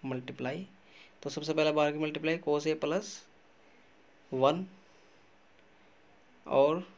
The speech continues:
cos A, ये हो जाएगा cos A,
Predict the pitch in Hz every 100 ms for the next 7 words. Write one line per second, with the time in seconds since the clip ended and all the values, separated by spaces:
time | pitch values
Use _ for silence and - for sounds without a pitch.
0 | - - - - - 127 123 - 127 -
1 | - - 147 143 143 143 151 175 190 -
2 | - - - - - - - - - -
3 | - - - - - - - - - -
4 | - - - - - - - - - -
5 | - - - 139 131 131